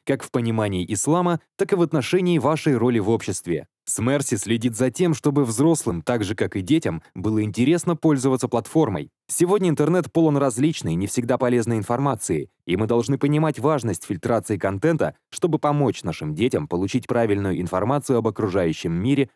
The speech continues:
народах и их культуре. Как Смерси может в этом помочь? Смерси позволяет фильтровать контент. Это означает, что ваша семья будет смотреть контент и играть в игры без вредных аспектов нефильтрованного контента.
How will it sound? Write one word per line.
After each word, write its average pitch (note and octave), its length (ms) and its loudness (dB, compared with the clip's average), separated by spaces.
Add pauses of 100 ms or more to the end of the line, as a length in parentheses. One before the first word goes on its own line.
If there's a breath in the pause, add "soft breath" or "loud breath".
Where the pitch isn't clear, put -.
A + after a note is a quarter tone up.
народах B2+ 560 0 (160)
и E3 180 2
их C3+ 120 0
культуре. F#2 580 -2 (280)
Как G#2 220 -2
Смерси F3 440 0
может C3+ 280 2
в G2+ 60 0
этом G2 200 0
помочь? G2+ 460 -2 (240)
Смерси F3 460 0
позволяет C#3+ 500 2
фильтровать A2+ 500 0
контент. F#2+ 540 -2 (300)
Это G#2 240 0
означает, A2 480 0
что - 160 -2
ваша A2+ 240 -2
семья C#3+ 340 0
будет G2 240 -4
смотреть B2+ 340 0
контент C3 480 0
и G2+ 100 2
играть A#2 280 0
в G#2+ 100 0
игры C#3 220 2
без A#2 280 0
вредных C3 420 0
аспектов C#3+ 520 -2
нефильтрованного A2 720 0
контента. F2+ 600 -2